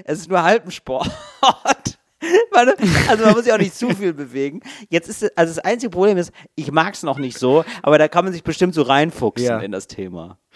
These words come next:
Speaker 2: Aber hast du mal gegolft? Weil ich hab noch nie gegolft. Ich hatte dreimal die Chance und hat's immer nicht geklappt. Aber es sieht eigentlich nach einem sehr interessanten Sport aus.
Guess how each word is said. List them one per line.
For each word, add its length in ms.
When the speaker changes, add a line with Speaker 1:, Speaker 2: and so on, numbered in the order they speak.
Speaker 2:
Aber 180
hast 200
du 40
mal 120
gegolft? 540
Weil 80
ich 80
hab 60
noch 120
nie 280
gegolft. 600
Ich 80
hatte 100
dreimal 340
die 100
Chance 440
und 60
hat's 140
immer 160
nicht 140
geklappt. 440
Aber 140
es 120
sieht 300
eigentlich 240
nach 80
einem 220
sehr 200
interessanten 400
Sport 340
aus. 340